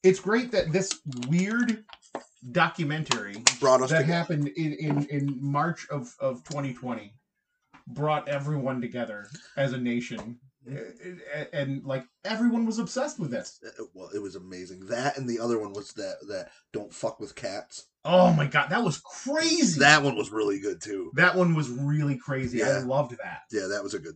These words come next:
Speaker 2: that
Speaker 1: Yeah,
Speaker 2: was a good
Speaker 1: that,
Speaker 2: one.
Speaker 1: th-, and that's, that's an insane story.
Speaker 2: Um, and so I guess with all the bullshit that twenty twenty has thrown us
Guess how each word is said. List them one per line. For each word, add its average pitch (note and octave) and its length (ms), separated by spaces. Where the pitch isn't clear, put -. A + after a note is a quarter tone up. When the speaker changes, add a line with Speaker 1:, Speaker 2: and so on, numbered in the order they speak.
Speaker 2:
that C#3+ 120
Speaker 1:
Yeah, C3 220
Speaker 2:
was - 40
a - 20
good C#3+ 40
Speaker 1:
that, C#3+ 100
Speaker 2:
one. - 200
Speaker 1:
th-, - 120
and C3+ 140
that's, D#3 200
that's D#3 240
an A#2+ 140
insane B2+ 760
story. A#2+ 500
Speaker 2:
Um, G#2 440
and C#3+ 300
so F3 540
I F3 140
guess E3+ 680
with E3+ 340
all D#3 180
the D#3+ 120
bullshit D3+ 580
that A#2 120
twenty A#2 280
twenty A2+ 280
has A2 220
thrown B2 420
us - 320